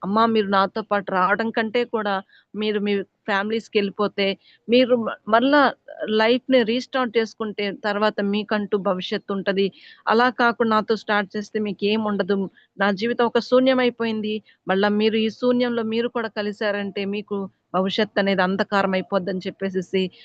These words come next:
"మీరు వెళ్ళండమ్మా" అని చెప్పేసి వాళ్ళిద్దరిని కూడా చెప్తా వచ్చింది. ఎందుకంటే, ఆహ్, "మీరు వెళ్తే మీకు భవిష్యత్తు ఉంటది. నాతో వస్తే మీ భవిష్యత్తు అంధకారం అయిద్దని" చెప్పేసి అన్నప్పుడు, "మీరు వెళ్ళి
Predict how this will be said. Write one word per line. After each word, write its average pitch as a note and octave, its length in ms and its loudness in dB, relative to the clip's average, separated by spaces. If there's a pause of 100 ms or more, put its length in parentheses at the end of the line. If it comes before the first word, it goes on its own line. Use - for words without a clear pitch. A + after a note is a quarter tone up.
(140)
"మీరు G3+ 160 4
వెళ్ళండమ్మా" A#3 540 4
అని A3+ 140 0
చెప్పేసి A3 380 -2
వాళ్ళిద్దరిని G3+ 540 -2
కూడా G3+ 260 -4
చెప్తా - 460 -2
వచ్చింది. F#3+ 480 2 (380)
ఎందుకంటే, G#3 500 4 (520)
ఆహ్, G3 320 4 (340)
"మీరు C4+ 280 4
వెళ్తే A#3 360 0
మీకు A3+ 200 -4
భవిష్యత్తు G3+ 420 -2
ఉంటది. F#3+ 240 -4
నాతో G3+ 340 -2
వస్తే G3+ 320 -6
మీ G#3+ 160 -4
భవిష్యత్తు G3 460 0
అంధకారం F#3+ 480 0
అయిద్దని" F#3 340 -4
చెప్పేసి F#3+ 340 -8
అన్నప్పుడు, F#3 380 -4
"మీరు F#3+ 200 -4
వెళ్ళి G#3+ 300 0